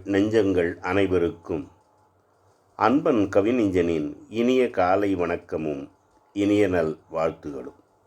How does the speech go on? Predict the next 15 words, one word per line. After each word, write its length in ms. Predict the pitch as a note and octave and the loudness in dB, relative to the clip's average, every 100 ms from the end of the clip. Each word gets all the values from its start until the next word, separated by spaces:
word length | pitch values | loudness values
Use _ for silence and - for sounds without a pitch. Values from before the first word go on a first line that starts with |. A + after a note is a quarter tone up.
| _ _ _ _ _ _ _ _ _ _ - | _ _ _ _ _ _ _ _ _ _ -10
வாழ்க 560 | G#2 A#2 C#3+ E3+ G3 G3+ | 6 8 10 8 6 6
வையகம், 720 | A#2+ A2 B2+ A#2+ G#2+ D#2+ F2 _ _ - | 6 4 4 4 2 0 -10 _ _ -4
வாழ்க 580 | F#2+ A2+ B2+ C3 C3+ D#3 | 4 6 6 6 4 2
வளமுடன். 500 | F#2+ E2+ D#2+ C#2 C2+ _ _ _ _ _ _ _ _ - | 4 2 0 -8 -14 _ _ _ _ _ _ _ _ -6
நாளும் 520 | A#2 C3 A#3 A#3 D3 | 2 4 6 6 4
நல்வழி, 680 | A2+ A#2 A#2 G#2+ A2 F#2 G2 _ _ _ - | 4 2 4 2 2 -4 -10 _ _ _ -2
நடப்போம் 720 | A#2 C#3 - - B2 A2 G2+ | 4 4 4 -2 2 2 4
அதன் 280 | F#2 E2+ D#2+ | 2 0 -2
வழி. 280 | D2+ D#2 _ _ _ _ _ _ _ _ _ | -6 -8 _ _ _ _ _ _ _ _ _
இன்றைய 280 | - A#2+ C#3+ | -2 6 6
தலைப்பு, 720 | A#2 A2 G2 A2 A2+ F2 D2 - _ _ _ _ _ _ _ _ - | 6 2 0 -4 -2 -2 -4 -14 _ _ _ _ _ _ _ _ 0
பாவங்கள் 720 | C#3+ A3 A#3 G#3 F3+ D3+ C3+ | 2 4 4 4 6 6 4
செய்து 580 | A#2 C#3 D3+ D3 C3+ A#2+ G#2+ | 2 2 2 4 2 2 0
சாபத்தை 680 | A#2 C#3 C#3 - - A2+ G2+ | 2 4 2 -2 0 2 2
வாங்காதே. 720 | F#2 F#2+ F2 E2+ D2+ D2 | 2 2 4 2 2 -4